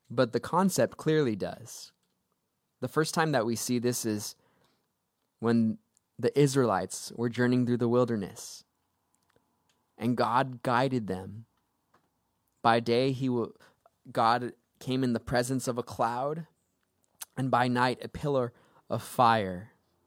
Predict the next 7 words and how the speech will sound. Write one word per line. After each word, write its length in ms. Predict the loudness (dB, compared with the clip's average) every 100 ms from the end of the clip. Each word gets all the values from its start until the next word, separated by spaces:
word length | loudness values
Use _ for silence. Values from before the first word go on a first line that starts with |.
| _ _ _ _
leading 260 | -4 0 0
up 120 | -2
to 100 | -4
the 80 | -4
heavens. 720 | -2 -4 -6 -14 -16 -18 -18 _ _ _ _ _ _ _ _ _ _ _ _ _ -20 _ _ -6
And 160 | 0 2
that 240 | 2 0